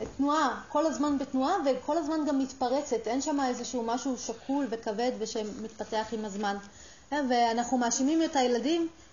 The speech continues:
שלהם יש בעיות קשב וריכוז, אבל למעשה זה להורים, יש בעיות בלהבין במה להזין את הילדים שלהם.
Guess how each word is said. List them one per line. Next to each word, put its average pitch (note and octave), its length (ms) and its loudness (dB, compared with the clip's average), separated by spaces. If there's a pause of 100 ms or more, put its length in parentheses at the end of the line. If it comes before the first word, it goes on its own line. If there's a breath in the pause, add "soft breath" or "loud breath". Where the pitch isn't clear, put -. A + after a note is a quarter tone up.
שלהם C4+ 600 2
יש D4 180 0
בעיות B3+ 440 2
קשב A#3 280 -2
וריכוז, A3+ 400 0 (380 loud breath)
אבל B3+ 160 0
למעשה C4 500 2
זה D4 120 2
להורים, C4+ 560 4 (280)
יש B3+ 180 -2
בעיות C4+ 440 4
בלהבין B3 600 2
במה A#3 260 0
להזין C4+ 380 0
את C4+ 100 -4
הילדים A3+ 500 0
שלהם. F#3+ 400 -2